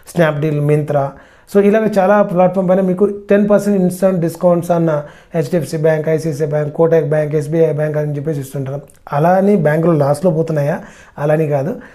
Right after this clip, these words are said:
దాని ద్వారా ఎక్కువ ఒక టెన్ మెంబర్స్ పర్చేజ్ చేసే ప్రోడక్ట్ టెన్ థౌజండ్ మెంబర్స్ అనేది పర్చేజ్ చేస్తారు ఆ టైంలో. దాని ద్వారా ఏమవుతుందంటే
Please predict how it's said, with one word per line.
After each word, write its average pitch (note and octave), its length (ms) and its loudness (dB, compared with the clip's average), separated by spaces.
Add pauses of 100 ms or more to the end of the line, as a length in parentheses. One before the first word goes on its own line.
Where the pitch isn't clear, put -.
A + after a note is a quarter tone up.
(160)
దాని D#3+ 240 2
ద్వారా G#3 280 4 (360)
ఎక్కువ F3 360 2
ఒక F3+ 240 2 (640)
టెన్ A3 200 4
మెంబర్స్ A#3+ 380 2
పర్చేజ్ G3+ 300 4
చేసే F3+ 180 -2
ప్రోడక్ట్ F3+ 640 2 (300)
టెన్ A3+ 220 4
థౌజండ్ G#3+ 340 2
మెంబర్స్ G3 360 2
అనేది G#3 180 2
పర్చేజ్ D#3+ 360 0
చేస్తారు D3 340 -4
ఆ D#3+ 120 0
టైంలో. D3+ 380 0
దాని C#3+ 240 -2
ద్వారా G#3 160 2
ఏమవుతుందంటే F3+ 840 0